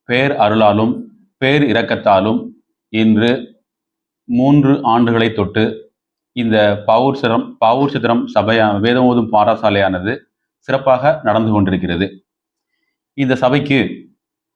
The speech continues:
நமக்கு பொறுப்பாளராக சாலை ஐயப்பன் அண்ணா அவர்களும்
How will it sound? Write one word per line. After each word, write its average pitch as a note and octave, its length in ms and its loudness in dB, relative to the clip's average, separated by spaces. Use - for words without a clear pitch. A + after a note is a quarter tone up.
நமக்கு A2+ 300 -4
பொறுப்பாளராக B2 600 0
சாலை B2 380 0
ஐயப்பன் A#2 360 0
அண்ணா A2 160 4
அவர்களும் F#2+ 380 -2